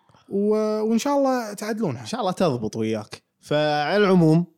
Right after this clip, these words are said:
Speaker 2: بعد ما عرفنا كل الحدود الشخصية هذه وشنو يعني، آه، الحين صار الوقت إن هل أنت تعديت على حدود شخصية أخرى؟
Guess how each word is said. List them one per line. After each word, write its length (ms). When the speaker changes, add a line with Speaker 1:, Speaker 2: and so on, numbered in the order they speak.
Speaker 2:
بعد 380
ما 80
عرفنا 400
كل 300
الحدود 360
الشخصية 580
هذه 300
وشنو 240
يعني، 540
آه، 520
الحين 540
صار 320
الوقت 600
إن 500
هل 360
أنت 420
تعديت 640
على 400
حدود 400
شخصية 680
أخرى؟ 320